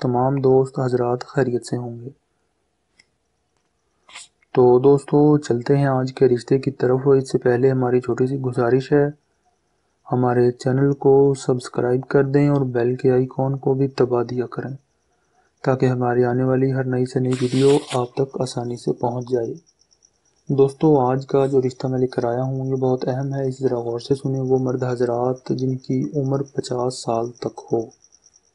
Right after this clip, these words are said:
और चाहते हों शादी करना, पहली या दूसरी। तो दोस्तों, ये जो खातून हैं, अ, जिनका रिश्ता मैं आज आपके लिए लेकर आया हूँ, इनका नाम है सायरा बीबी। और सायरा बीबी जो है, एक पचास साल उम्र की खातून है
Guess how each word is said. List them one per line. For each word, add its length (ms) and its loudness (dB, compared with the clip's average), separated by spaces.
और 120 0
चाहते 360 -2
हों 160 -4
शादी 400 -6
करना, 340 -6
पहली 460 -4
या 60 -10
दूसरी। 400 -12
तो 280 6
दोस्तों, 680 4
ये 220 -2
जो 100 0
खातून 520 -2
हैं, 360 -2
अ, 320 4
जिनका 320 -2
रिश्ता 240 -2
मैं 100 -2
आज 220 0
आपके 300 0
लिए 120 0
लेकर 260 -2
आया 160 -2
हूँ, 340 -4
इनका 220 0
नाम 260 0
है 240 -2
सायरा 380 -4
बीबी। 500 -10
और 140 -2
सायरा 320 -2
बीबी 300 -4
जो 160 -6
है, 120 -4
एक 80 -8
पचास 300 -2
साल 320 -4
उम्र 180 -6
की 60 -8
खातून 500 -10
है 180 -12